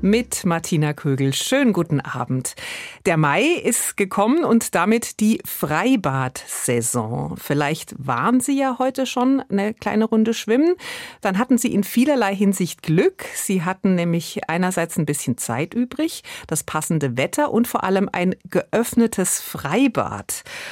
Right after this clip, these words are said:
Das ist leider keine Selbstverständlichkeit mehr in Zeiten hoher Energiekosten und des Fachkräftemangels.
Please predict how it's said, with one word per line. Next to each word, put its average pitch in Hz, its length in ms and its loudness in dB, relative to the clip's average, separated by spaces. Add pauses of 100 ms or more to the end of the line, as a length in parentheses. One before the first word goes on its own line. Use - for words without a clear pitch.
(160)
Das 170 160 2
ist - 340 0
leider 170 400 2
keine 175 320 0
Selbstverständlichkeit 165 1040 -2
mehr 156 280 4
in 156 140 0
Zeiten 165 540 0
hoher 180 340 2
Energiekosten 185 1040 0
und - 200 0
des 139 160 -2
Fachkräftemangels. 208 1200 2